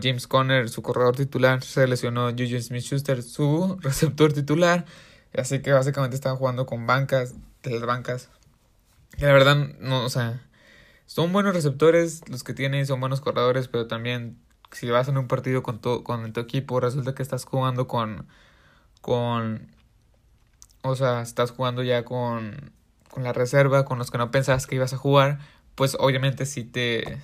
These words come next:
sí te pesa al final. Y pues porque tampoco al, al, al quarterback de los Browns, le, de los Browns le fue tan bien, o sea,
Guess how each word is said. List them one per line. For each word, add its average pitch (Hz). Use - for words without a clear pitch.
sí 135
te 120
pesa 131
al 120
final. 120
Y 143
pues 139
porque 135
tampoco 147
al, 143
al, 135
al 127
quarterback 147
de 160
los 151
Browns, 143
le, 127
de 113
los 123
Browns 135
le 123
fue 131
tan 120
bien, 160
o 123
sea, 120